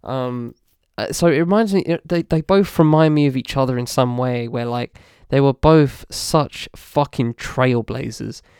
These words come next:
And even though, and it's such a shame in some way, it's bittersweet, bittersweet Sweetback, actually, um, that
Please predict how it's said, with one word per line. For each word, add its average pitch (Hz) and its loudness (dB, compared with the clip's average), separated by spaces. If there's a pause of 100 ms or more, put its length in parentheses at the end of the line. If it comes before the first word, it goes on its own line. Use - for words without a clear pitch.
(400)
And 147 2 (260)
even 185 0
though, 160 4
and 156 0
it's - -10
such 233 0
a 220 0
shame 165 2
in 139 -2
some 147 0
way, 135 2
it's 127 -8
bittersweet, - 0 (480)
bittersweet 175 2
Sweetback, - 0
actually, 123 -10 (540)
um, 131 0
that 131 -4